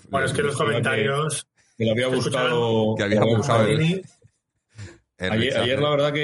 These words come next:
Speaker 2: ayer la verdad que es una invitación a que uno a veces mire lo que tiene en su casa y deje de ponderar tanto lo que está fuera. Eh,
Speaker 3: Ah.
Speaker 2: que Klopp tiene una imagen un tanto elitista y un poco así de, de entrenador gurú.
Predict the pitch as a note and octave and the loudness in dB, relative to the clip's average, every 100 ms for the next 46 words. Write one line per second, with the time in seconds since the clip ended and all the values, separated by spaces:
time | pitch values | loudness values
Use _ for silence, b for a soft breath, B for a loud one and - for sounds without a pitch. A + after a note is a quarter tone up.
0 | A#2+ A2+ C3 C#3 C3+ C#3+ C#3 B2+ - A#2 | 0 0 2 2 2 0 0 -2 -2 -2
1 | B2 A#2 C3+ C3+ C3 A#2+ A#2+ C3 B2+ A#2 | -2 -2 0 0 -2 -2 -2 -2 -2 -2
2 | A#2 B2+ B2+ C3 A2 A2+ A#2+ A2 A#2 A#2+ | 0 0 -2 -2 -2 0 0 0 0 0
3 | G#2+ G#2+ A2 A2+ G#2 A2+ - B2 D#3 - | 0 0 0 0 -2 -2 -2 -4 -6 -12
4 | _ _ _ _ F#2+ A2 B2 A#2 A2 G#2+ | _ _ _ _ -4 -2 0 0 0 0
5 | A2 G2+ A2 A2 A2 A2+ G#2+ F2 - F#2+ | 0 0 0 0 -2 0 -2 -2 -6 -2
6 | A2 E2+ C#2 - _ F2+ F2+ C#2+ C#2 - | -2 -2 -6 -14 _ -18 -14 -12 -14 -14
7 | - F2 A2 A2+ - A#2 A2+ A2+ A2 A2 | -14 -4 -2 -2 -4 -2 0 2 2 2
8 | G#2+ A2+ A#2 A#2 A2 G#2 G2+ _ _ _ | 2 0 0 -2 0 0 -2 _ _ _
9 | _ _ _ _ A2+ A2 A2 G#2+ G2+ G2 | _ _ _ _ -8 -4 -2 0 0 -2
10 | C#3 - - G#2 G2+ G#2 G#2 G#2+ G#2 F#2+ | -2 -2 -2 0 0 0 0 2 2 0
11 | - G#2 G2+ F#2+ F#2+ F#2 G2+ - _ _ | 0 0 2 2 0 -2 -8 -16 _ _
12 | G2 G2 G#2 G2+ G2+ A2 G#2+ G#2 B2 - | -8 -6 -4 0 0 2 2 2 0 -2